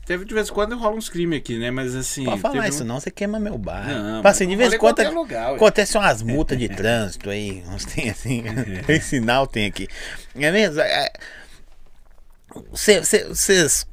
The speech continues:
Speaker 2: eu sei que acontece várias coisas em vários lugares ao mesmo tempo. Aí como você escolhe, velho, pra onde vai?
Speaker 1: Aí que tá, né? Aí cê tem que,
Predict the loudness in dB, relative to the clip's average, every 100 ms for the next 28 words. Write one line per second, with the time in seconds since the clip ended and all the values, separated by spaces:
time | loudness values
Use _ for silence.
0 | -14 -2 0 2 0 0 -2 -4 -2 2
1 | 4 4 2 0 2 0 0 0 4 4
2 | 4 2 0 0 -2 -2 -4 -6 -6 -6
3 | -8 -4 -4 -4 -6 0 0 -2 -4 -4
4 | -4 -6 -10 -10 -10 -8 -8 -6 -8 -8
5 | -14 -20 -20 -20 -20 -20 -20 -8 -6 -4
6 | -6 -8 -4 -4 -2 -2 -2 -2 -6 -6
7 | -6 -4 -4 -4 -6